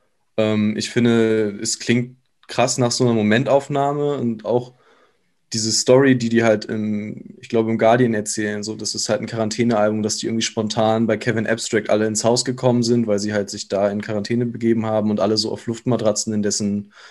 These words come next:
äh, in, in, in dessen Wohnzimmer gepennt haben. Das hört man teilweise sehr stark, weil so einige Songs doch auf dem Album sind, die sehr an die ersten Alben erinnern noch.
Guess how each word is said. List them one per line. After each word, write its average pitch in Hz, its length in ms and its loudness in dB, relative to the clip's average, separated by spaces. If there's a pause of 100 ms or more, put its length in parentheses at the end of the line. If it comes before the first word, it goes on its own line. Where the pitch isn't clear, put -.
(460)
äh, 98 260 -2
in, 101 120 -4
in, 98 340 -4
in 95 160 -6
dessen 98 280 -4
Wohnzimmer 120 440 0
gepennt 101 400 -4
haben. 107 440 0 (540)
Das - 220 -6
hört 131 220 2
man 120 220 2
teilweise 113 480 4
sehr 104 200 2
stark, 113 640 2
weil 95 560 0 (100)
so 104 480 -6 (680)
einige 120 680 2
Songs 135 480 -2
doch 120 120 -2
auf 113 160 -2
dem 113 160 -2
Album 113 260 0
sind, 113 180 -6
die 113 60 -4
sehr 113 300 2
an 113 100 -2
die 117 120 -2
ersten 113 380 0
Alben 110 360 0
erinnern 98 540 -4
noch. 90 380 -6